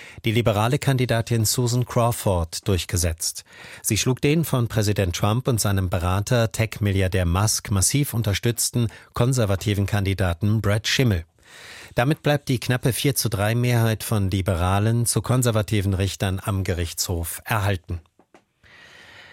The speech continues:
In den U S A hat der Demokrat Booker mit der längsten Rede in der Geschichte des Senats gegen die Politik von Präsident Trump protestiert.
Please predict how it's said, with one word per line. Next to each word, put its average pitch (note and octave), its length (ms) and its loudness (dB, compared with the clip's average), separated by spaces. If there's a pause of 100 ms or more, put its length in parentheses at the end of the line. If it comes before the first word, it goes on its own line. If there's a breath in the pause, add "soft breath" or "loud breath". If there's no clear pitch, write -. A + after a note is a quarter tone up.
(160 loud breath)
In A#2+ 80 2
den A2+ 140 4
U A#2 80 0
S G#2+ 160 2
A G#2+ 260 2
hat G#2+ 180 2
der G2+ 100 2
Demokrat G2+ 640 0
Booker A2 380 2
mit F2 240 0
der F#2+ 100 2
längsten B2 400 0
Rede A#2 300 2
in A2 180 -2
der G2+ 140 0
Geschichte A#2+ 480 0
des G2+ 200 0
Senats G2 540 0 (300 loud breath)
gegen A2 200 0
die G#2+ 120 0
Politik G#2+ 480 0
von G#2 240 0
Präsident G#2+ 640 -2
Trump F#2 320 -2
protestiert. - 720 -2